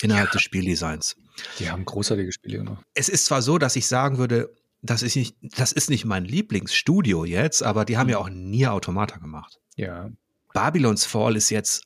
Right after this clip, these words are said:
Speaker 1: auf einmal, also die stellen die Server ab, das Spiel ist dieses Jahr erst erschienen und
Speaker 2: Mhm.
Speaker 1: das,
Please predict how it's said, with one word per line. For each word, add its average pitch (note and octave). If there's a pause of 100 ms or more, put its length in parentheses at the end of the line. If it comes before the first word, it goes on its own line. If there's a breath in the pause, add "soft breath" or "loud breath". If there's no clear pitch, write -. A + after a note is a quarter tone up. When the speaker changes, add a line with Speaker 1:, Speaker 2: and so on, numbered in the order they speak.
Speaker 1:
auf -
einmal, G#2+
also G#2
die F#2+
stellen A2
die F#2+
Server C3
ab, E2+
das F#2+
Spiel A#2
ist -
dieses C3
Jahr B2+
erst B2
erschienen A#2
und F#2+
Speaker 2:
Mhm. A2+
Speaker 1:
das, G2+